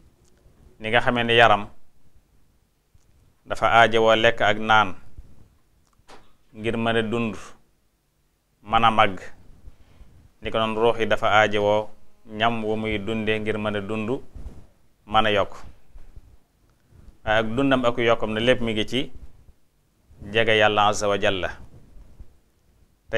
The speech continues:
jege googu mi ngi ko amee ci jaamu ko. Jaamu nag, jaamu Yàlla, mën nañu wax ne ñetti xaaj la séddilikoo.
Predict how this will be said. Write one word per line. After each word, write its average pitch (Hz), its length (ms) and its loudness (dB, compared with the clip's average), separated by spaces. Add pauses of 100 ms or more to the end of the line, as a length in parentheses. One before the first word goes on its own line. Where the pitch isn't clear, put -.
jege 117 240 4
googu 107 200 0
mi 107 100 -6
ngi 104 40 -10
ko 110 60 -2
amee 101 200 -2
ci 98 120 -14
jaamu 95 260 -2
ko. - 80 -20 (3750)
Jaamu 123 340 8
nag, 143 160 4 (480)
jaamu 117 220 4
Yàlla, 113 280 4 (2250)
mën 110 100 -10
nañu 117 100 0
wax 113 140 2
ne 113 140 2 (1200)
ñetti 120 340 0
xaaj 117 260 2
la 110 100 0
séddilikoo. 107 640 -4